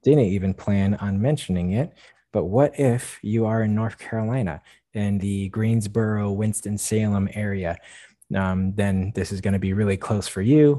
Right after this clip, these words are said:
You can have a picnic after the class. It's four hours. Uh, it's around lunchtime, so it's gonna be a beautiful time out there. And some good restaurants nearby. Uh, I, I love some Indian food, so there's some good Indian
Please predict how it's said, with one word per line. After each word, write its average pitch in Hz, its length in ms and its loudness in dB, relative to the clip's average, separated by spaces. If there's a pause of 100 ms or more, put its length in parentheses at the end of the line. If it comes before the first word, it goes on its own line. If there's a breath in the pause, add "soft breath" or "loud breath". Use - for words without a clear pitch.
(120)
You 95 100 -2
can 92 140 -2
have 87 220 -2
a 73 80 -8
picnic 135 500 2
after 120 340 2
the 117 100 2
class. 113 520 -4
It's - 100 -18
four 101 300 -2
hours. 98 540 -2 (340 loud breath)
Uh, 92 240 0
it's 92 140 -4
around 87 280 -2
lunchtime, 107 720 0
so 87 440 -4
it's 87 160 -8
gonna 95 220 0
be 92 140 -2
a 87 40 0
beautiful 87 460 -4
time 98 480 0
out 85 300 -6
there. 135 320 2 (360 loud breath)
And 101 240 0
some 107 220 0
good 147 160 4
restaurants 104 580 0
nearby. 98 480 -4 (160)
Uh, - 40 -6
I, 92 440 -2 (240)
I 98 60 -4
love 95 180 -4
some 92 220 -2
Indian 123 340 4
food, 131 340 2
so 95 280 -2
there's 95 160 -4
some 92 220 -2 (180)
good 110 240 0
Indian 104 520 0